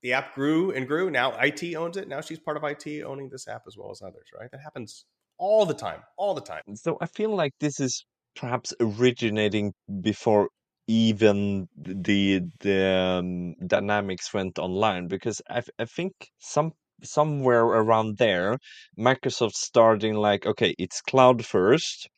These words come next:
Speaker 2: and then they were migrating, um,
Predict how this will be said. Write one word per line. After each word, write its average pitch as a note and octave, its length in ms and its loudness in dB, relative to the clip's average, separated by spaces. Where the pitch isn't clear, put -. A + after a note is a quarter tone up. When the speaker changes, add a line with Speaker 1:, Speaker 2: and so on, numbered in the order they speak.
Speaker 2:
and A2 160 0
then B2 220 8
they B2 100 8
were A2 380 6
migrating, G#2+ 920 2
um, F2+ 640 -4